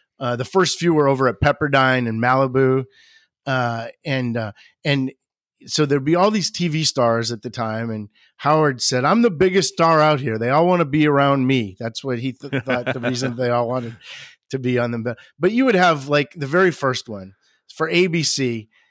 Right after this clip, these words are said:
Speaker 1: you would have, like, Gabe Kaplan from Welcome Back, Kotter.
Speaker 2: Yeah.
Speaker 1: Linda Carter from Wonder Woman.
Speaker 2: Wonder
Speaker 1: Farrah
Speaker 2: Woman.
Speaker 1: Fawcett, Ron Howard,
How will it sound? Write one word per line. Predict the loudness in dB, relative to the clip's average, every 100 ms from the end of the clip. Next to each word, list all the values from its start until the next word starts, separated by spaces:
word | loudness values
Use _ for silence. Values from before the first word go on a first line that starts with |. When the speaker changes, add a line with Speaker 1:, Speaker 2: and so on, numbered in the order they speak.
| _
Speaker 1:
you | -2 0
would |
have, | 2 0 -2
like, | -6 -8 -2
Gabe | 0 0 0
Kaplan | 0 0 0 -8 -14 -18
from | _ -4 -4 -6 -6
Welcome | 0 0 0 0
Back, | 0 -2
Kotter. | -2 0 0 -2
Speaker 2:
Yeah. | 0 2 2 2 2 0 -6 -8
Speaker 1:
Linda | -2 2 2
Carter | 0 2 2 2 -4 -10 -8
from | -4
Wonder | 0 0 0 -2
Woman. | -4 -6 -8
Speaker 2:
Wonder | -8 -6
Speaker 1:
Farrah | -2
Speaker 2:
Woman. | 2 0
Speaker 1:
Fawcett, | 0 2 2 0 -6 -10 _ _ _ _ -8
Ron | 0 2 2
Howard, | 2 2 4 4 2 0